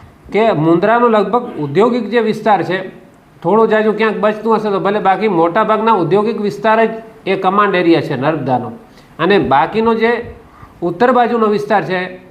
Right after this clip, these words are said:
નર્મદા કેનાલની, એને તો આપણે પાણી આનાથી આપવાના નથી,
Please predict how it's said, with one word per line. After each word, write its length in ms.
નર્મદા 580
કેનાલની, 480
એને 220
તો 100
આપણે 260
પાણી 320
આનાથી 400
આપવાના 440
નથી, 420